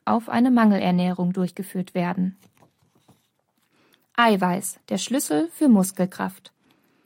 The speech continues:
Eine besondere Rolle in der Ernährung spielen Protein, auch Eiweiß genannt.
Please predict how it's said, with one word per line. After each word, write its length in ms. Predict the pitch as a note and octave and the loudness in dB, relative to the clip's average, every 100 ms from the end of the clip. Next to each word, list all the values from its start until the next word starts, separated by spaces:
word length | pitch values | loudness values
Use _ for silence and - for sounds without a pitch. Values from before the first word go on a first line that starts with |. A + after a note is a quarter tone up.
| _ _ _ _ _ | _ _ _ _ _
Eine 200 | A3+ B3 | 2 4
besondere 580 | B3+ A#3+ E4 E4 C4+ | 2 2 2 2 0
Rolle 340 | G#3+ G3 A3 C4 | 2 2 2 2
in 120 | G3 | 0
der 140 | F#3+ | 0
Ernährung 580 | F#3 F#3 F#3+ G#3 B3 C4 | 0 0 0 0 0 0
spielen 480 | - - G3+ G3+ F#3+ | -4 -8 -4 -2 -4
Protein, 680 | - A3+ C4+ C4 F#3 F3 G3+ _ _ _ _ | -6 -10 -8 -2 0 0 -4 _ _ _ _
auch 260 | A#3+ C#4+ - | -2 -2 -2
Eiweiß 500 | G3+ F#3 F#3 - - | 2 2 2 -8 -10
genannt. 440 | G#3 - - - | -8 -8 -10 -14